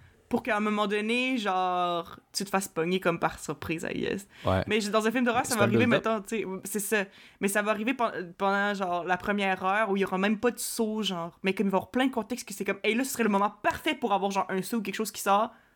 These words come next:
Speaker 1: mais il y a rien. Tu sais.
Speaker 2: Hmm.
Speaker 1: C'est comme, je sais pas, en tout cas, j'ai remarqué ça.
Speaker 2: Ouais, je, je sais que là, j'ai changé beaucoup, puis mes goûts ont changé. Vous avez vu, déjà vu, vous autres, le film, euh, c'est de, rendu une série qui ont comme exagéré, mais ça s'appelait, euh... Ah, j'allais dire film de peur, c'est pas vrai, ça, ça c'est le truc de comédie.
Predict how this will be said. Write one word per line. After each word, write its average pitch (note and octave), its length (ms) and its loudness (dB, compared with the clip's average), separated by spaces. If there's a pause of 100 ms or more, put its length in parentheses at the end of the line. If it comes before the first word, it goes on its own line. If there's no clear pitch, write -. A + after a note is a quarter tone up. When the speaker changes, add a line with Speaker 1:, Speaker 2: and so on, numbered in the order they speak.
(160)
Speaker 1:
mais E3+ 140 -4
il - 20 -4
y D#3 40 -4
a - 20 -6
rien. D3+ 160 -10
Tu - 40 -18 (800)
sais. F2 40 -6
Speaker 2:
Hmm. G2 320 -4 (220)
Speaker 1:
C'est - 120 -14
comme, G#3+ 300 4
je - 60 -4
sais G#3 80 -4
pas, G3+ 160 -8 (100)
en G3 80 -6
tout G3 80 -12
cas, F#3+ 60 -8 (200)
j'ai G3 80 -10
remarqué F#3 220 -10
ça. F#3 140 -12 (120)
Speaker 2:
Ouais, B2 200 4
je, A2+ 180 0
je A2+ 140 -2
sais F#3 160 0
que A3+ 80 -6
là, G#3 60 4
j'ai E3 140 2
changé A2+ 300 0
beaucoup, G#2 260 -2
puis A#2+ 160 -4
mes F#2+ 140 -2
goûts G2+ 140 -4
ont G#2+ 100 -4
changé. G2+ 320 -6
Vous G#2+ 160 -2
avez A2+ 100 4
vu, C#3+ 220 0
déjà D3+ 180 0
vu, G#3 200 0
vous E3 200 -2
autres, F#3 240 -2
le B2+ 60 2
film, D#3 320 0
euh, G2 340 2
c'est - 240 -6
de, G#2+ 80 4
rendu A2 260 -2
une B2+ 100 -6
série G#2+ 300 -6
qui G#2 100 -10
ont D#2+ 180 -8
comme F2+ 160 -2
exagéré, F#2+ 640 -2
mais G2 100 0
ça F2+ 140 -2
s'appelait, F#2 340 -4
euh... F#2+ 180 0 (1600)
Ah, D2+ 360 -4
j'allais - 180 -6
dire E2+ 160 -6
film G2 200 2
de E2+ 80 4
peur, E2+ 220 4
c'est - 100 -16
pas F#2 100 0
vrai, F2 180 -4
ça, - 140 -6
ça - 140 -6
c'est F#2+ 120 -4
le F2+ 60 -4
truc G2 220 -4
de F#2 100 -4
comédie. F2+ 520 -4